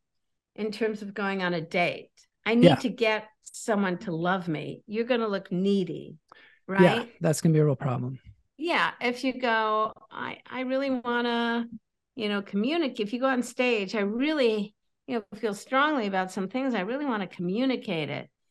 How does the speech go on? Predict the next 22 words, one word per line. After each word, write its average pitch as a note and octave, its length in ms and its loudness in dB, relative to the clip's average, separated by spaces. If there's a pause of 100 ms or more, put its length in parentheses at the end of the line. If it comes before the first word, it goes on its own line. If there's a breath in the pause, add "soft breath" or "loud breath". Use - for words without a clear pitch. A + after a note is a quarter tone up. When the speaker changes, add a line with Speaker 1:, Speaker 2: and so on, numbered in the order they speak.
(220)
Speaker 1:
And - 80 0
Speaker 2:
Mm-hmm. - 20 2
Speaker 1:
I A3 40 2
wanna C4 220 4
connect A#3+ 600 0
to G#3+ 120 -4
the E3+ 200 -2
audience. D3+ 500 -8
So G#3 140 -8
I F#3 160 -4
want A#3+ 200 -4
to - 80 -20
connect. G#3 800 -4 (540)
I G#3+ 100 -4
want A3+ 220 -4
to A#3 60 -16
connect. G#3 560 -4
I G3 140 -4
want A3 380 -4 (120)
to, G#3+ 280 2
like, G3+ 280 -2
see A#3 600 -4